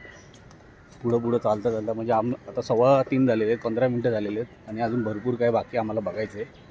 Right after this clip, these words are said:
पक्ष्यांचा आवाज इथं भरपूर आहे, कारण की पक्ष्यांचा, आम्हाला पक्ष्यांच्या आवाजामुळेच निसर्ग कळतो की खरं किती भारी वाटते. असं वाटतं काय ना, कोकणात आलेलो आहे. म्हणजे ही मुंबईमध्ये अशी जागा असेल, वाटलंच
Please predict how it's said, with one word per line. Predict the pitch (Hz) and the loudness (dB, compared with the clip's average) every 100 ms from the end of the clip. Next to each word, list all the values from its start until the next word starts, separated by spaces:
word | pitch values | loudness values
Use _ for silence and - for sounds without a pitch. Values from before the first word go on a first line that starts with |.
| - - - - | -20 -20 -16 -10
पक्ष्यांचा | 135 185 180 175 | -6 -4 -2 -2
आवाज | 160 170 | 0 0
इथं | 151 | 2
भरपूर | 123 113 123 | 2 0 -2
आहे, | 101 95 - - | -4 -6 -14 -12
कारण | 110 | -10
की | 120 | -10
पक्ष्यांचा, | 120 113 - 139 131 143 139 - - - - - - - - 98 | -10 -14 -10 -8 -6 -8 -10 -14 -20 -20 -20 -20 -20 -20 -14 -8
आम्हाला | 117 127 135 131 131 - - - - - - - - - - - - - - | -2 0 2 0 -4 -10 -20 -20 -20 -20 -20 -20 -20 -20 -20 -20 -20 -18 -16
पक्ष्यांच्या | - 139 139 | -12 -8 -6
आवाजामुळेच | 123 131 135 135 135 | -2 0 0 -2 -4
निसर्ग | 120 123 123 120 | -6 -4 -4 -4
कळतो | 104 98 107 | -4 -4 -6
की | 110 113 107 - | -6 -4 -6 -6
खरं | 107 107 | -6 -6
किती | - 120 | -6 -6
भारी | 104 104 | -4 -2
वाटते. | 110 101 - | -4 -4 -4
असं | 110 113 175 | -6 -2 -4
वाटतं | 160 165 | -4 -6
काय | 170 165 | -4 0
ना, | 160 | 0
कोकणात | 160 123 131 143 | -2 -4 -2 -2
आलेलो | 117 98 98 | -4 -6 -8
आहे. | 104 - - - | -10 -16 -20 -10
म्हणजे | 147 160 165 | -4 -2 0
ही | 143 160 | 0 4
मुंबईमध्ये | 156 151 165 170 160 165 156 - - - - - - | 4 4 4 2 0 0 -4 -10 -20 -20 -20 -20 -12
अशी | 120 160 | -2 2
जागा | 139 127 147 | 4 4 2
असेल, | 127 - 123 104 - - - - - - | 0 -2 -6 -6 -10 -18 -20 -20 -20 -12
वाटलंच | 123 117 143 | -8 -6 -6